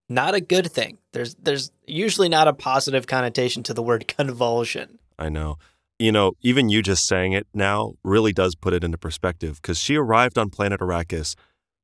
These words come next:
Speaker 2: like, three years later, and it was three shitty years where she lost her lover, lost Duke Leto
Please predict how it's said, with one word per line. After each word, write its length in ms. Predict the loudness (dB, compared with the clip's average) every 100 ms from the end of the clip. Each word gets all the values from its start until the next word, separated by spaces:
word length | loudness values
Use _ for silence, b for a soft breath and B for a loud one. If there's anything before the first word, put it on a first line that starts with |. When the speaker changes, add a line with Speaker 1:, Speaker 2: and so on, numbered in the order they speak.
| _ 4
Speaker 2:
like, 220 | 4 4 _ _ -6
three 280 | -2 2 2
years 680 | 2 0 0 2 2 0 -2
later, 460 | 0 0 -4 -8 -14 _ _ _ _ _ _ 0
and 120 | 2
it 80 | 4
was 220 | 2 0 -4
three 240 | 0 2
shitty 480 | 0 -2 2 2 2 -2
years 560 | -4 -6 -10 -12 -14 _ -4
where 160 | 0
she 420 | 0 0 0 0 -2 b b b _
lost 320 | 4 4 4 0
her 140 | 0
lover, 480 | 4 4 4 -2 -4 _ 0
lost 440 | 2 2 -2 -10
Duke 220 | -6 -6 0
Leto 500 | 0 0 -2 -2